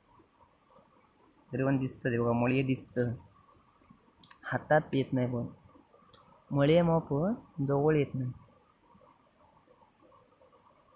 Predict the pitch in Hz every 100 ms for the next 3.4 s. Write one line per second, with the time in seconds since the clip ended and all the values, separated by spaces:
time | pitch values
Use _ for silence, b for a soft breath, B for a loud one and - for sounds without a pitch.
0 | _ - - - - - - - 147 143
1 | 160 165 156 160 165 156 156 156 147 143
2 | 143 143 143 143 139 120 127 147 147 147
3 | 135 135 160 165